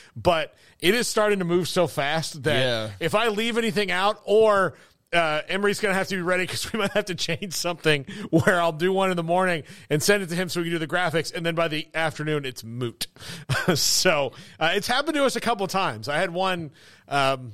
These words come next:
Speaker 1: last year that, like, I was all excited <laughs> for it, and then by the time I got to the show, I was like, "Well, that's over."
Speaker 2: Yeah, I mean,
Speaker 1: <laughs>
Speaker 2: for all we know here in fifteen minutes, like, name a guy could jump and, you know, fly into the portal and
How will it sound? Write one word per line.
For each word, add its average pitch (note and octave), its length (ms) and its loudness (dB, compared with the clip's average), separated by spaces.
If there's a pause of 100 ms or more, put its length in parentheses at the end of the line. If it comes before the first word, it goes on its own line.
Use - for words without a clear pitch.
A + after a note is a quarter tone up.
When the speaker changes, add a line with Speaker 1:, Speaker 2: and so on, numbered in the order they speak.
(120)
Speaker 1:
last D#3+ 460 0
year C#3 160 -4
that, B2+ 200 -8
like, C#3+ 320 -4
I D3+ 140 -2
was D3+ 160 -2
all D#3+ 220 4
excited D#3 400 -2
<laughs> - 0 -
for D#3 260 -8
it, C3 60 -6
and C#3 80 -10
then E3 100 -2
by E3 100 4
the D3+ 60 4
time D3+ 240 2
I C#3+ 80 -6
got C#3+ 240 -6
to C3+ 60 -16
the C3+ 80 -10
show, D3 160 -4
I - 20 2
was C3+ 100 0
like, B2 200 -2 (200)
"Well, C#3 240 2
that's D3 160 -4
over." A#2+ 260 -8 (100)
Speaker 2:
Yeah, F3 180 2
I G3 80 4
mean, D3+ 120 2
Speaker 1:
<laughs> F#3 100 4
Speaker 2:
for C#3 80 2
all D#3 160 4
we D3+ 80 0
know C#3 160 2
here C#3 160 0
in B2 60 -4
fifteen C3+ 440 -2
minutes, B2+ 360 -2
like, A2 280 -2 (540)
name C3 260 -4
a B2 60 -2
guy A#2 260 -2
could A#2 160 -8
jump A#2+ 320 -4
and, A2 280 -12 (360)
you B2 120 -10
know, G#2+ 120 -6
fly B2 360 -2
into A#2+ 120 -4
the A#2 80 -6
portal B2 520 -2
and A2 200 -10